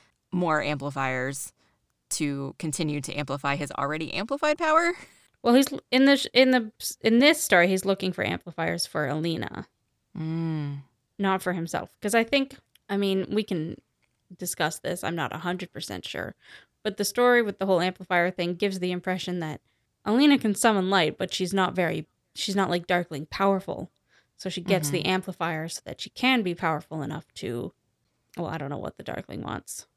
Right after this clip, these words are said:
Speaker 2: to, I, like, I don't know that he wants her to be powerful enough to take down the Fold,
Speaker 1: Yeah.
Speaker 2: but to create passages
Speaker 1: Okay.
Speaker 2: within, I don't know.
Speaker 1: I guess we'll see when we, we get to those points in the book.
Speaker 2: Yeah.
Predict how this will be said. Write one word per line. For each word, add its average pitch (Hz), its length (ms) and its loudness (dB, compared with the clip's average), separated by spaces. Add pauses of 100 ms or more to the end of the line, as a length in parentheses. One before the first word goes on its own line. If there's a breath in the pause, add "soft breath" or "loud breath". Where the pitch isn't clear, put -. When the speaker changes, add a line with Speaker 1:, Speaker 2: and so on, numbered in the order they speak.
(420)
Speaker 2:
to, - 280 -6 (400)
I, - 200 -12
like, 151 260 -6 (140)
I 185 100 -2
don't 175 140 -2
know 180 80 -2
that 170 160 -2
he 170 80 -2
wants 170 260 -4
her 175 80 -4
to 175 60 -10
be 170 120 -10
powerful 170 440 -8
enough 165 260 -8
to 170 100 -16
take - 240 -12
down 196 220 0
the 156 80 -4
Fold, - 420 -10 (720)
Speaker 1:
Yeah. - 60 -16
Speaker 2:
but 156 400 -4 (760)
to 170 380 -4 (400)
create - 480 -8 (400)
passages 170 680 -4
Speaker 1:
Okay. - 120 -20
Speaker 2:
within, 185 480 -2 (140)
I 156 60 -8
don't 110 140 -14
know. - 80 -20 (440)
Speaker 1:
I 202 80 -12
guess 190 180 -8
we'll 185 80 -8
see 175 200 -6
when 165 140 -6
we, 156 320 -12
we 170 100 -10
get - 320 -12
to - 120 -10
those 143 180 -8
points 143 280 -12
in 147 80 -12
the 143 40 -10
book. 143 340 -14 (260)
Speaker 2:
Yeah. 180 280 -8